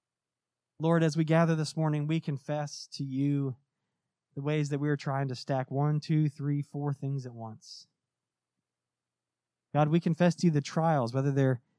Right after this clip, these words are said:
temptations that we face, whether they're adversities that we face, or whether we are just going through some things where we're trying to prove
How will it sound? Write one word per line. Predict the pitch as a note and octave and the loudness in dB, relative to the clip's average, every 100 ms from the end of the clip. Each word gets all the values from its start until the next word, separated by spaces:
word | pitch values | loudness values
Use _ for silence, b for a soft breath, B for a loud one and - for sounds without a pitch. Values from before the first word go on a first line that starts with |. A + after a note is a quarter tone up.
| _ | _
temptations | - D3+ C3+ E3+ D#3+ E3+ D#3+ | -2 -2 2 2 4 4 4
that | D#3 | 2
we | D3+ | -2
face, | C3 B2 A#2+ - - - _ _ _ _ _ _ _ _ | -4 -6 -6 -10 -16 -20 _ _ _ _ _ _ _ _
whether | D3 D3 | 2 4
they're | C#3+ C#3+ | 6 4
adversities | C#3 C3 C3+ E3+ - D#3 C#3+ | 2 0 4 4 4 -2 -4
that | B2+ B2 | -6 -6
we | A2+ | -8
face, | - G2 G2+ - - - _ _ _ _ _ _ _ _ - | -8 -12 -12 -16 -20 -20 _ _ _ _ _ _ _ _ -4
or | C#3+ | 4
whether | E3+ F3 | 8 8
we | D#3+ F#3+ | 8 8
are | |
just | E3+ D#3+ | 6 2
going | E3+ D#3 D#3+ | 2 0 0
through | D3 D3+ | -2 -4
some | D3 | -4
things | C#3 D3+ D3+ C#3+ | -4 -4 -4 -4
where | C3+ | -2
we're | C#3 | 0
trying | D#3+ D#3 | 0 0
to | C3+ | -2
prove | - D#3 D#3+ D#3+ D#3+ | -2 2 4 4 2